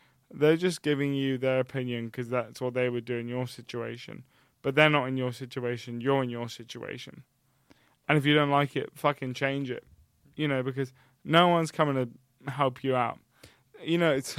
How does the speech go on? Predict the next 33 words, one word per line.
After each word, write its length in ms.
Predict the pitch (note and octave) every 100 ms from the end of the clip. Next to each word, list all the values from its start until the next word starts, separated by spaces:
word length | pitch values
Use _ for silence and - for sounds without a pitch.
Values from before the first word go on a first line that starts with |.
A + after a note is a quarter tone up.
| B2+
<laughs> 140 | - -
so 280 | - B2+ A#2+
funny. 280 | B2+ A2+ - - - _
People 300 | E3 D#3+ D3+
would 100 | C#3+
always 240 | C3 B2+ B2
be 160 | C3
like, 260 | B2 A#2+ C3 _ _ _ -
"Oh, 160 | F3+
let 180 | F3 F3
me 100 | F3+
give 180 | F3 E3
you 120 | D#3
a 40 | D3+
hand, 320 | E3 D3+ B2+
let 120 | B2+
me 100 | C3+
help 360 | C#3+ D3 C#3+ -
you." 100 | A#2
And 80 | B2+
I'd 160 | C3+
say 160 | - A#2+
no. 340 | B2 C3 A#2+
And 100 | A#2+
they'd 80 | B2
be 80 | B2+
like, 160 | B2 A2
"Why 220 | C3+ D3+
are 20 |
you 40 | D#3
being 240 | D3+ D3
so 140 | -
stubborn?" 380 | C#3 D#3 D3 A2+